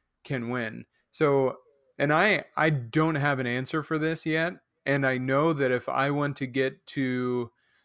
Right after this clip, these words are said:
the higher divs in Champ two and break into Champ three, which I've never done before in Rocket League, in,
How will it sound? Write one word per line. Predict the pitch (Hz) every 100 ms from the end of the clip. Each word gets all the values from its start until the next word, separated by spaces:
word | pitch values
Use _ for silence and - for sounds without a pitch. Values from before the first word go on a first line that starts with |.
| _
the | 131
higher | 123 135 135 135 131
divs | 123 131 131 127 117
in | 127 123
Champ | 135 123 123
two | - 139 156 175
and | 139 135
break | 127 127 131
into | 123
Champ | 117 131 127
three, | 127 131 135 156
which | 131 131 131
I've | 123 120
never | 123 131 135 131
done | 123 131 143
before | 151 147 151 156 165 160 _ _ _
in | 143 143
Rocket | 131 131 135 123
League, | 120 117 120 120 -
in, | 135 127 123 120